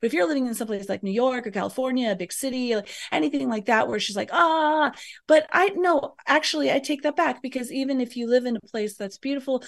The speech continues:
um, I get the feeling that your job is very high demand, and it is, like, go, go, go, and it's a lot of pressure and just a lot. And so people are wanting to find that peace. I really want to have a place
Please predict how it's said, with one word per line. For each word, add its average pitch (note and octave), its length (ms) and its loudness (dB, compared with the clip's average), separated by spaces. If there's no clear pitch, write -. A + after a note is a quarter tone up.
um, G#3+ 320 -2
I A3 100 2
get A3+ 220 -2
the F#3+ 100 -2
feeling B3+ 600 0
that F#3+ 320 0
your A3 400 2
job G3+ 440 0
is G3 180 -6
very B3+ 340 0
high G#3+ 160 0
demand, - 500 -8
and G3 220 -2
it G3 100 0
is, B3+ 540 0
like, E3+ 400 -4
go, F3+ 240 0
go, F#3 240 -2
go, C4 480 2
and G#3+ 100 -4
it's G3 140 -10
a F#3+ 40 -10
lot F#3 160 -4
of - 100 -12
pressure B3+ 580 -2
and G3+ 280 -8
just F#3+ 220 -12
a F#3 60 -8
lot. F#3 500 -2
And A3+ 140 0
so A3 140 0
people C4 340 -2
are A#3+ 140 2
wanting G#3+ 300 -4
to G3+ 60 -6
find F#3 280 -4
that - 120 -8
peace. B3+ 360 -8
I A3+ 100 2
really A3 440 2
want G#3 500 -4
to G#3+ 100 -6
have F#3 260 -4
a E3 60 -6
place - 840 -6